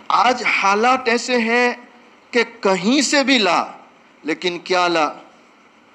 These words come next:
इधर देखो, इधर क्या ला? नहीं, आपके यहाँ मालेगांव में कोई और स्टेला है।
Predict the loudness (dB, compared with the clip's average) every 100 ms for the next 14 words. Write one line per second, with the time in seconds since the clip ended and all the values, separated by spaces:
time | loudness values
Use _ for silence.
0 | _ _ _ -20 -20 -6 -2 2 2 2
1 | 0 2 2 2 0 0 -4 -16 -14 -4
2 | 0 2 2 0 -4 -20 -20 _ _ -20
3 | -20 _ _ _ -20 -20 -20 -10 -8 -2
4 | 0 0 0 2 2 2 0 0 0 -2
5 | -4 -4 -2 0 2 2 0 -2 0 0
6 | -2 -8